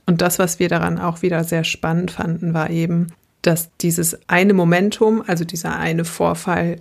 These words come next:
so viel auslöst, was immer noch Nachwirkungen hat. Das zeigt sich schon während der Dokumentation, aber dass es auch jetzt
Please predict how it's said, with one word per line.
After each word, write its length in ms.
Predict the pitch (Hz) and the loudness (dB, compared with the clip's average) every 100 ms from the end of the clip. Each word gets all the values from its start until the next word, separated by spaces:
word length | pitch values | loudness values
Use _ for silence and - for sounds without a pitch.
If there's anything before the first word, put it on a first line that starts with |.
| - | -6
so 160 | 180 | -4
viel 260 | 175 196 165 | -2 -2 -2
auslöst, 800 | - 170 190 - 190 170 165 - | 0 0 -2 -2 -2 0 -2 -2
was 200 | 160 - | -2 0
immer 340 | 208 190 180 | 2 4 4
noch 180 | 170 165 | 2 0
Nachwirkungen 880 | 175 160 160 - - - - - 165 | 0 0 -2 -6 -10 -8 -6 -4 -2
hat. 300 | 160 165 - - | -2 -4 -10 -12
Das 120 | - | -6
zeigt 280 | - 170 170 | -2 -2 -2
sich 180 | 165 | -4
schon 180 | - 165 | -2 0
während 260 | 160 160 165 | 0 0 -2
der 100 | 165 | -4
Dokumentation, 1040 | 165 - 165 165 - - - 185 220 247 - - - - - - - | -6 -4 -4 -4 -6 -4 0 2 2 0 -4 -18 -20 -20 -20 -10 -4
aber 220 | 170 165 | 0 2
dass 220 | 160 165 | 0 -2
es 160 | 170 - | -4 -2
auch 200 | 170 170 | -2 -2
jetzt 640 | - 180 185 - - - - | 0 0 0 -4 -6 -8 -10